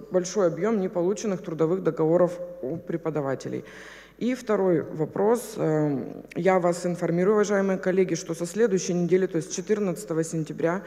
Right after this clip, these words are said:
этот вопрос назревал давно. Управление кадров переходит на режим работы, э, определённый. То есть у нас будет определено время работы с документами, определено время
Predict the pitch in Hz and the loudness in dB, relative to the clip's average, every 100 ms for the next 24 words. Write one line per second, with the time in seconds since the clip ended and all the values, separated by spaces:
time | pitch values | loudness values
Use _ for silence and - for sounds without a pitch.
0 | - - - - - - 233 220 214 220 | -12 -18 -20 -20 -14 0 2 4 4 4
1 | 220 190 185 175 175 175 170 202 254 180 | 4 4 4 4 6 4 4 4 4 4
2 | 185 190 233 190 180 240 226 180 - 175 | 2 4 4 2 2 2 2 2 0 0
3 | 170 190 240 196 - 175 185 202 185 175 | 0 0 2 2 -2 0 2 4 4 2
4 | 175 208 180 165 180 247 202 156 - - | 0 0 0 2 2 2 2 0 0 -2
5 | 165 156 90 - 190 175 190 185 170 151 | -2 0 -2 -2 -4 0 2 2 2 0
6 | 98 - 170 170 190 196 180 185 170 175 | -2 -2 -4 -2 -2 -2 -2 -4 -4 -2
7 | 180 185 185 180 185 165 170 175 170 160 | 0 2 4 4 4 2 2 0 -4 -4
8 | 170 196 220 277 214 165 165 165 170 175 | -2 2 2 2 2 0 0 -2 0 0
9 | 233 185 196 214 | 2 2 2 0